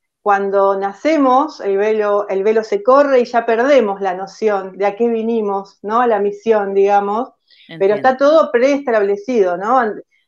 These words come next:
Speaker 1: em, nadie nace en un, nacemos en el país, en el contexto, con la salud, con la familia que necesitamos para evolucionar,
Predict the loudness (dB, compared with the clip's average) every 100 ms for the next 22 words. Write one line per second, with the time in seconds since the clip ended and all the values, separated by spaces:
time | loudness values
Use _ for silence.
0 | -6 -2 -2 -4 -10 -14 _ _ _ -8
1 | -2 0 2 2 2 0 -2 -2 0 0
2 | 0 0 0 0 -4 -6 -10 -8 -6 -2
3 | 0 0 0 -2 -2 0 2 2 0 0
4 | -2 0 -2 -2 -2 -2 -4 -4 -2 -2
5 | -4 -2 -2 0 0 0 -4 -4 -4 -2
6 | -2 0 0 0 -4 -2 -2 -2 -6 -8
7 | -4 0 2 2 0 -2 -2 0 0 0
8 | 0 -2 -4 -4 -4 -2 -2 -2 -4